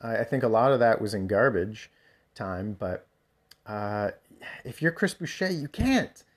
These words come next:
You can't score less than ten points going into the fourth. If you score ten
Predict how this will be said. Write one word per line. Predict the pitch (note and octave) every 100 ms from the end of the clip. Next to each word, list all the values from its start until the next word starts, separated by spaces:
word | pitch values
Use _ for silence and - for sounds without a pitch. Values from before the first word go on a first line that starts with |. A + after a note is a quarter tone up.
| _
You | C3
can't | - - G#3 A3 G3
score | - - F#3 F3 D3
less | C#3+ C#3+
than | D3 C3
ten | - D3+ C#3
points | E3 G3 C3+ _ - - _ _ _
going | B2+ C#3 C#3+
into | D3
the | C3+
fourth. | - F3 - - _ _ _ _ -
If | E3
you |
score | A3 - G3+
ten | - G#3 G3 G3